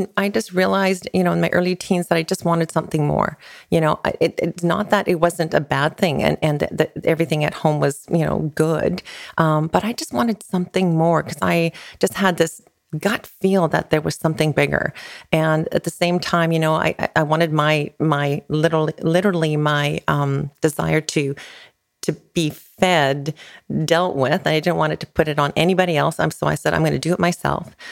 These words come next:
I'm gonna go get educated. I'm gonna go ahead and do this." But I also felt that was, there's something bigger out there, you know, and, and I can't wait to go out and do that. I was gonna stay at home,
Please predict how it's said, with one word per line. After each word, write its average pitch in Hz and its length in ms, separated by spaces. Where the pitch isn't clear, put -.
I'm 160 80
gonna 156 120
go 156 120
get 160 200
educated. 165 460
I'm 160 100
gonna 156 140
go 156 180
ahead 151 200
and 151 100
do 175 180
this." - 300
But 151 220
I 175 180
also 196 300
felt 170 280
that 180 160
was, 190 120
there's 208 220
something 220 300
bigger 180 320
out 156 260
there, - 340
you 160 120
know, 151 180
and, 156 160
and 165 160
I 160 320
can't 190 380
wait 180 280
to 165 60
go 156 220
out 156 180
and 156 140
do 160 100
that. 147 160
I - 20
was - 100
gonna 139 100
stay 156 380
at 208 80
home, 180 360